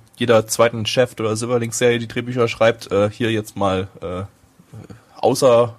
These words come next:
außer Landes unterwegs. Äh, der hat aber auch schon bei Ni-, Mirai Nikki den, äh, Drehbuch, das Drehbuch geschrieben, äh, oder eben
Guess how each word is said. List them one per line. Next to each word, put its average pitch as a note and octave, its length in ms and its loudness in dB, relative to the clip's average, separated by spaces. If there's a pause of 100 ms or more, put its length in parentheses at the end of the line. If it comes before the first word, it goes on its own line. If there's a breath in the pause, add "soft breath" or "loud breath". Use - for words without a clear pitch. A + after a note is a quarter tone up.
(120)
außer B2 320 2
Landes C#3+ 640 0
unterwegs. B2 680 0
Äh, A2 260 0
der G#2+ 120 -2
hat - 40 -4
aber G#2+ 120 2
auch - 100 2
schon A2 160 -6 (100)
bei G#2 120 4
Ni-, A2 100 0
Mirai G#2+ 280 2
Nikki A2+ 260 -2
den, F#2+ 260 -2 (600 loud breath)
äh, G2+ 100 -2
Drehbuch, A2 320 2
das G#2 160 2
Drehbuch A2 240 2
geschrieben, G2+ 640 0
äh, F2+ 180 2
oder F#2 260 0
eben F#2 220 -2